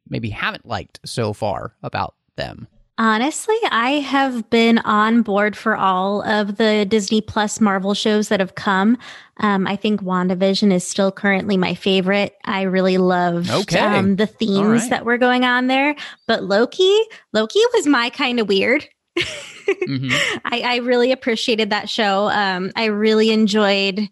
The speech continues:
Speaker 2: um, I really enjoyed Falcon and Winter Soldier. I thought there was also some really great thematic material in there. And I thought that a lot of these shows have done some beautiful passing of the torch type deals.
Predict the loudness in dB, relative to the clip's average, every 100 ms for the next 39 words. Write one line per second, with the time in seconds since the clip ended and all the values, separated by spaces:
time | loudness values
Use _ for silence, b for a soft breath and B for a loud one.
0 | _ _ _ _ _ -8 -4 -2 0 -2
1 | -4 -6 -6 -8 -8 _ _ _ _ -4
2 | -2 2 4 4 4 4 4 0 0 -2
3 | 0 0 2 2 2 0 0 0 0 0
4 | 0 0 -2 -2 -2 0 0 2 0 0
5 | -2 -2 -4 -2 0 0 0 -2 -2 0
6 | 0 -2 -4 -2 2 4 4 4 4 4
7 | 2 2 0 -2 -2 -2 -2 -2 0 0
8 | 0 -2 0 0 2 2 2 0 0 0
9 | 0 0 0 0 0 0 0 0 -2 -2
10 | -4 -6 -4 -4 -4 -4 -6 -4 -2 -2
11 | -4 -4 -2 -2 0 0 2 0 -4